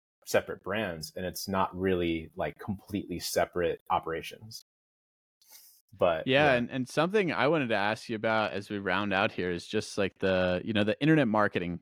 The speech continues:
Speaker 2: piece of it, right? Like,
Speaker 1: Mm.
Speaker 2: I think if one thing, you could provide a lot of valuable insight, and that's helpful for people. I mean, it's helpful for myself, Ryan, the listeners,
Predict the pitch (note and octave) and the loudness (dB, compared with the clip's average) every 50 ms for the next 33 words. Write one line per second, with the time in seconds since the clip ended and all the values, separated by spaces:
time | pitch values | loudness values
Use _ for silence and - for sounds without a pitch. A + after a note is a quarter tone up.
0 | _ _ - - F#2 E2 - - E2+ D#2+ E2 - E2 E2+ F2+ F2+ F2+ - E2 F2+ | _ _ -6 -6 -6 -4 -6 -6 -6 -6 -8 -6 -2 0 2 2 2 0 -2 -2
1 | E2+ G#2 B2 A2+ F2+ D#2+ - - _ _ A2+ A#2 A#2+ C#3 D3+ D3 B2+ - - - | 0 2 2 2 0 -2 -8 -16 _ _ 0 2 2 4 4 2 2 -2 -6 -10
2 | - - A2 G#2+ A#2+ C#3 C#3+ C#3+ - - C#3 C3 B2+ B2 A#2+ A#2 A2+ - _ _ | -8 -6 -4 0 2 2 2 2 2 2 2 2 2 2 2 0 -2 -4 _ _
3 | _ _ - G#2 A2 B2+ C#3 C#3 C3 - - C3 A2 A#2 A#2 A2 A2 G#2 G#2 G#2 | _ _ -4 0 2 2 2 2 0 -2 -6 -2 2 4 4 4 4 4 4 4
4 | G#2 G#2+ G#2 G2+ F#2+ F#2+ G2+ G#2 A2 A2+ A2+ G#2 G#2+ G2+ - F#2 G#2 G#2 - - | 4 4 4 2 2 2 4 4 4 4 4 2 0 -2 -2 -2 -4 -4 -2 0
5 | A2 G#2+ G#2+ G#2+ G#2+ G#2+ G#2 D2 E2+ F2+ F2+ F#2 F2+ - - D#3+ G3 F#3+ - C3+ | 2 4 4 6 6 4 4 2 0 -2 -2 -4 -2 0 2 2 2 2 2 0
6 | A#2+ - A#2+ A2 - - A2+ G#2+ G#2 G2+ F#2+ F#2+ F2 E2+ - B2+ B2+ A#2 A#2 G2 | 0 0 -2 -2 0 0 -2 0 2 0 0 0 -2 -2 0 0 0 0 -2 -4
7 | - G#2 F#2+ F2 E2+ - C#3+ C#3 C3 B2+ A2+ - G#2 G#2 G#2+ A2+ A2+ A#2 A2+ A2+ | -4 -4 -4 -4 0 2 4 6 6 6 4 2 2 2 4 4 4 2 2 0
8 | A2 F#2 F2 F2 G2 A2 A2+ - B2 A#2 A2+ G2+ - | 0 -2 -2 -2 0 -2 0 0 0 0 0 0 -2